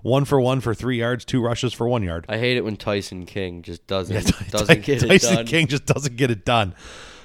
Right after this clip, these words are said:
Speaker 1: Uh, maybe you should change his name to Tyson
Speaker 2: Yeah.
Speaker 1: King, and he would get it done.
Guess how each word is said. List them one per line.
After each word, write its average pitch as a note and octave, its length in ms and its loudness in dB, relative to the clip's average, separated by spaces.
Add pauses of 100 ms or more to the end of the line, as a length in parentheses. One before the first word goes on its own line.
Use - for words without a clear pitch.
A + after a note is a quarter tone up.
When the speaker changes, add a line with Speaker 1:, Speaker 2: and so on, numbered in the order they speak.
(140)
Speaker 1:
Uh, A#2 440 2
maybe D3 180 8
you - 20 6
should F#3+ 140 4
change E3+ 220 8
his D3+ 100 2
name A#2+ 140 2
to G#2+ 40 -4
Tyson B2 360 4
Speaker 2:
Yeah. C#3+ 100 2
Speaker 1:
King, C3 160 6
and C3 80 4
he C3+ 60 6
would D3+ 240 8
get C3 140 6
it G2+ 120 2
done. F#2 340 2